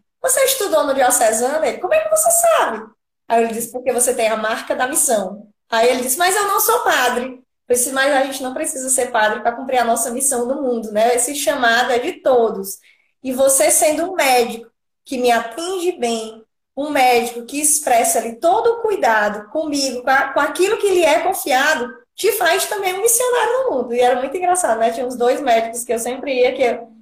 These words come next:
eu dizia sempre isso pra eles. E eles não eram consagrados, eles eram pessoas que iam pra missa no domingo. Mas eles abraçaram a vida, abraçaram aquilo, aquela missão que Deus confiou a eles como médico, como professor, como dentista, como engenheiro, como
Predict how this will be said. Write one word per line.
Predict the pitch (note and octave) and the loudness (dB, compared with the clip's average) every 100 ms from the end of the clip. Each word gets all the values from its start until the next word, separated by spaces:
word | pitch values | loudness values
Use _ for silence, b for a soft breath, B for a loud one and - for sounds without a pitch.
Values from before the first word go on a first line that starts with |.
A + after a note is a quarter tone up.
| - | -4
eu | A#3 | -2
dizia | C4+ C#4 C4+ | 0 2 2
sempre | C4+ D#4 D#4+ F4+ | 4 2 0 -2
isso | - | 0
pra | E4 E4+ D4+ | 2 4 4
eles. | F#3 - - _ _ _ | 2 -6 -14 _ _ _
E | C#4 C#4+ | 0 2
eles | D4+ D4 | 2 0
não | D4+ | 0
eram | D#4 D4+ D4+ | 2 2 0
consagrados, | D4 D4 C4+ A#3 G#3 G#3+ B3 B3 | -2 0 0 2 2 4 2 2
eles | B3 B3 | 0 2
eram | C#4 - | 0 0
pessoas | E4+ F4+ F4+ - | 0 0 0 -2
que | G4 | -4
iam | - | -2
pra | - D#5 | 0 2
missa | G4 D#4+ | 2 0
no | D4 | -2
domingo. | D#4 D#4 C4+ G3 G3 - _ _ _ _ - | -4 -4 -4 -6 -10 -18 _ _ _ _ 0
Mas | A#3+ B3 A#3+ C4 | 2 2 2 2
eles | D#4 F#4 C#4+ - - - _ - | 2 2 0 -2 -4 -10 _ -2
abraçaram | D4+ F4+ F4+ F#4 F#4 - D#4 E4+ F4+ D#4+ | 2 2 2 2 2 2 2 4 4 2
a | C#4 C4+ B3 | 0 -2 -2
vida, | D#4 E4+ A#3 G#3 - - _ - | -2 0 0 0 -2 -16 _ -4
abraçaram | C4 C4+ D4+ D4+ - D#4 E4 D#4+ | -2 0 0 2 2 2 4 2
aquilo, | C#4+ D4 E4+ G#4+ | 0 -2 0 0
aquela | F4 - G4 A#4 | 0 0 0 2
missão | A#4+ - - F4+ G4 | 2 2 2 2 0
que | F#4+ C4+ | -2 0
Deus | C#4 C#4 - | 2 2 -2
confiou | D4 D4 C#4 | -6 -2 2
a | B3 A#3+ | 4 2
eles | B3+ - | 0 -4
como | C4 C4+ B3+ | -6 -6 0
médico, | A3 B3+ A#3+ - - | 2 2 -2 -10 -10
como | A3+ | -8
professor, | G#3+ A#3+ A3+ A#3 A#3+ | -6 -6 -4 -4 -6
como | A3 | -8
dentista, | G#3 G#3 B3 - | -10 -8 -10 -10
como | A#3+ G#3+ G#3 | -10 -10 -8
engenheiro, | A#3 G3+ A3 A#3 A3+ | -8 -4 -2 -4 -6
como | G#3+ | -14